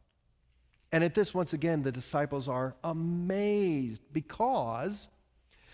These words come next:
the A-listers, the rich, the,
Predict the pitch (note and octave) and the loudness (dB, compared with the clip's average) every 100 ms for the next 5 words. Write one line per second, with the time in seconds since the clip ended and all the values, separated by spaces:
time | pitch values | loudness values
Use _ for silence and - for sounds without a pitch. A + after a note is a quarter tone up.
0 | - - A3+ G3 A3 C4+ A3+ D#3+ - A2 | -8 2 2 6 6 6 4 2 0 -4
1 | F#2 - - _ _ - F3+ G3 B3+ - | -6 -10 -14 _ _ 2 4 8 6 4
2 | - - - - _ F#3 F3+ C#3+ | -4 -10 -12 -20 _ 6 8 6